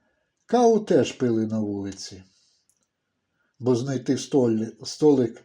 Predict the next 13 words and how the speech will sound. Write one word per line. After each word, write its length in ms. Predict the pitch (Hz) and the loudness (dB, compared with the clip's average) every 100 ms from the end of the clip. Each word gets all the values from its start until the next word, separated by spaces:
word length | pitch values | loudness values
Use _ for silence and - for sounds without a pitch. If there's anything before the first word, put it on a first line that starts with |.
| - | -8
за 180 | 113 127 | 0 2
яким, 440 | 123 - 131 107 | 2 -2 -6 -6
звісно, 480 | 101 127 117 123 120 | -6 -6 -6 -8 -8
не 140 | 120 | -8
сиділи, 680 | - 123 113 110 110 101 104 | -8 -6 -8 -6 -6 -4 -8
а 100 | 98 | -12
стояли, 720 | - - 110 127 202 202 98 - _ _ _ _ _ _ _ _ _ _ _ _ _ _ _ _ _ _ _ | -12 -6 -4 0 2 2 -4 -12 _ _ _ _ _ _ _ _ _ _ _ _ _ _ _ _ _ _ _
в 100 | _ | _
країні 640 | - 131 135 135 127 117 | -2 2 4 4 0 -4
совєтів 800 | 107 - 107 113 180 208 120 95 - _ _ _ _ _ _ _ _ _ _ _ - | -8 -6 -2 0 0 0 -6 -8 -12 _ _ _ _ _ _ _ _ _ _ _ -6
майже 440 | 123 170 143 120 | 0 0 0 -4
всі 280 | 113 - 127 | -4 -4 -6
кафе 720 | - 110 - 143 175 185 | -4 -6 -2 2 2 0